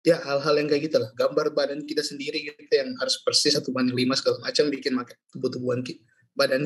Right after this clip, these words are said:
kita sendiri. Jadi kita lebih mengenal, mengenal diri kita sendiri gitu kan, daripada kita mengenal hal lain gitu.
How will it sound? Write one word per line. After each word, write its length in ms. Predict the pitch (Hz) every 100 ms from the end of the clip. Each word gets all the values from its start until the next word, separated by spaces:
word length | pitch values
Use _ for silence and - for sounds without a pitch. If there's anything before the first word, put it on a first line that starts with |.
| 143
kita 160 | 143
sendiri. 400 | - 131 135 156
Jadi 80 | 147 165
kita 160 | 180 170
lebih 240 | 139 131
mengenal, 480 | 127 127 123 123 - _ _ _ _ -
mengenal 240 | 139 143 131
diri 240 | 131 131
kita 240 | 131 127 127
sendiri 560 | 127 120 147 143 -
gitu 80 | - 123
kan, 80 | 123 -
daripada 480 | 127 - 131 127 135 - -
kita 160 | 147
mengenal 240 | 135 135 -
hal 80 | 131 127
lain 200 | 131 139 127
gitu. 120 | 117